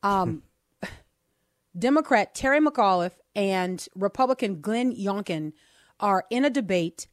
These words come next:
and I wanna set up the question for you. Um, you'll hear, it's gonna start, the first voice that you will hear is Glenn Youngkin, uh, the Republican who is running for governor. Uh, you'll hear him responding, but he starts off kind of the tail end of another thought,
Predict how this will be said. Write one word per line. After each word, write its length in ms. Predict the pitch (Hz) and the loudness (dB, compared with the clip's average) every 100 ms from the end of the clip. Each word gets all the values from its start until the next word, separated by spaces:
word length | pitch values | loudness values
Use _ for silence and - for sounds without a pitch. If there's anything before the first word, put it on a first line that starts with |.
| _ - | _ -4
and 380 | 208 196 190 - - | -2 0 -2 -6 -2
I 60 | |
wanna 220 | 208 247 | 0 2
set 200 | 320 320 | 2 2
up 120 | 294 - | 0 0
the 80 | |
question 460 | 240 - 254 - 226 | -4 0 0 0 -8
for 280 | - 196 180 | -6 -4 -4
you. 360 | 156 156 156 156 _ _ _ _ _ - - | -4 -6 -6 -10 _ _ _ _ _ -16 -4
Um, 200 | 202 180 | -4 -2
you'll 180 | 214 233 | 2 2
hear, 560 | 226 302 339 277 202 185 _ _ | 4 2 4 4 4 0 _ _
it's 140 | 208 214 | -8 -2
gonna 180 | 233 | -2
start, 280 | 226 - 247 | -2 2 2
the 60 | 226 | 2
first 260 | - 311 240 | -2 0 2
voice 180 | 254 | 0
that 120 | 240 208 | 0 -4
you 120 | 214 | -2
will 120 | 196 | -4
hear 480 | 196 226 202 180 175 | -4 -4 0 -2 -2
is 420 | - 190 180 170 - 180 | -2 -2 -2 -6 -12 -10
Glenn 280 | 170 233 269 | -2 2 2
Youngkin, 540 | 220 190 175 147 160 - _ _ _ _ - | 2 -2 -4 -6 -6 -12 _ _ _ _ -4
uh, 200 | 180 170 | -2 -2
the 100 | 180 | -2
Republican 760 | 190 185 247 233 - 175 156 - | -4 0 0 0 -2 -6 -6 -6
who 100 | 202 | -6
is 140 | 185 | -4
running 180 | 180 180 | -4 -6
for 140 | 170 170 | -6 -6
governor. 460 | 165 151 147 156 - _ _ _ | -6 -4 -6 -8 -10 _ _ _
Uh, 120 | 196 175 | -4 -4
you'll 200 | 185 220 | -2 -2
hear 260 | 220 269 311 | -2 -4 -4
him 240 | 285 233 | -4 -6
responding, 720 | 208 - - 214 214 185 185 180 | -6 -6 -2 0 0 -4 -6 -6
but 140 | 202 | -6
he 120 | 185 226 | -4 -6
starts 400 | - 247 285 254 | -2 0 2 0
off 140 | 220 | -2
kind 160 | - 226 | -2 -6
of 120 | 180 | -6
the 100 | 185 | -8
tail 440 | - - 247 254 247 | -8 -2 2 2 0
end 260 | 202 208 202 | -4 -4 -4
of 140 | 185 | -6
another 320 | 185 214 226 | -2 -2 -2
thought, 440 | 214 208 185 165 | -4 -2 0 0